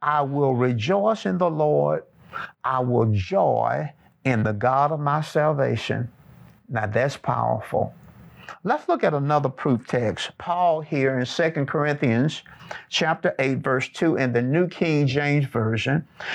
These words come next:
He's, he's writing to the church at Corinth, and he's given a testimony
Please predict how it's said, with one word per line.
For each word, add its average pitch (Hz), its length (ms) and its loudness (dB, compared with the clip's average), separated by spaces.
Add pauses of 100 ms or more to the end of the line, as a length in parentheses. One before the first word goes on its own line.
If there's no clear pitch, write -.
(160)
He's, 226 300 0
he's 220 340 2
writing 190 880 2 (120)
to 180 140 0
the 156 140 2
church 214 720 -2 (120)
at 202 220 2
Corinth, 143 640 0 (680)
and 156 180 -2
he's 196 240 2
given 240 340 0
a 165 80 2
testimony 156 1200 0